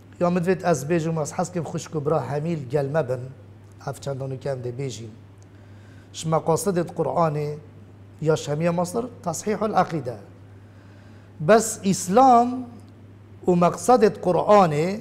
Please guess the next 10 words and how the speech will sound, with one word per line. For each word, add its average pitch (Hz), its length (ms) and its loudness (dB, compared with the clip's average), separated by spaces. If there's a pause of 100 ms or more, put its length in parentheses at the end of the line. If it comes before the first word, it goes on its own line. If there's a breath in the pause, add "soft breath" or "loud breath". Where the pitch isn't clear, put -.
(220)
مقاصد 156 560 2
القرآن، 143 680 0 (920)
خوش - 280 -2
که - 80 -6
برایت 151 240 -2
الاصدار، 143 380 -4
نه 247 160 0
بس 180 240 0
عقیده 139 480 -2
یه. 104 100 -12